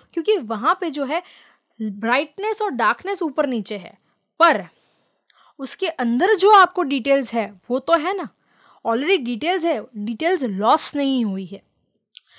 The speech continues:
तो ये सारी चीज़ें आपको समझनी ज़रूरी है कि डिटेल लॉस नहीं होनी चाहिए और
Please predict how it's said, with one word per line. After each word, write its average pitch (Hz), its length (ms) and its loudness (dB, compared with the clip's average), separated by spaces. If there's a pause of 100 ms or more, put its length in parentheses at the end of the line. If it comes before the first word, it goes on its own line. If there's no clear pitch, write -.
(200)
तो 339 60 -6
ये 370 140 -2
सारी 240 340 -8
चीज़ें 330 320 -6
आपको 330 200 -8
समझनी 330 440 -6
ज़रूरी 277 520 -4
है - 180 -14 (600)
कि 311 80 -6
डिटेल 240 400 -4
लॉस 240 380 -2
नहीं 196 320 -8
होनी 277 240 -6
चाहिए 330 300 -10 (640)
और 254 320 -4